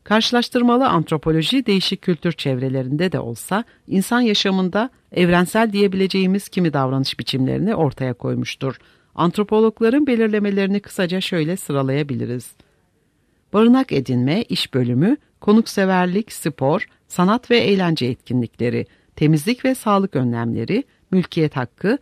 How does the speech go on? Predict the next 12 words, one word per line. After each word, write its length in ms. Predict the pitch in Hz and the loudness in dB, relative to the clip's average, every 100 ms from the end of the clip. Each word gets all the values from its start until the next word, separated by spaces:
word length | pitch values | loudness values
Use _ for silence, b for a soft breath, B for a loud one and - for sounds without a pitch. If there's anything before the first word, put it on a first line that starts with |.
| b _ | b _
tören 340 | 170 151 143 131 | 0 2 2 0
düzenleme, 580 | 120 123 123 123 170 | 0 0 0 0 0
süslenme, 720 | 233 - 135 123 123 117 160 247 b b - | -2 -6 -8 -4 -2 0 0 -2 b b -2
yas 240 | 214 - | -2 -2
tutma, 420 | - 208 208 220 | -6 -4 -2 0
yardımlaşma, 880 | 226 151 135 127 120 104 - 170 262 b b | 0 0 0 -2 -2 -2 -2 -2 -4 b b
araç 360 | - 208 240 - | -2 0 0 0
ve 100 | 240 | -2
gereç 380 | - 196 196 - | 0 0 0 0
oluşturma 680 | 143 - - 135 175 277 - | -2 -4 -4 -2 -2 -4 -4
ve 180 | 190 185 | -2 0
benzeri. 580 | 131 117 117 117 110 | 0 -2 -2 -6 -6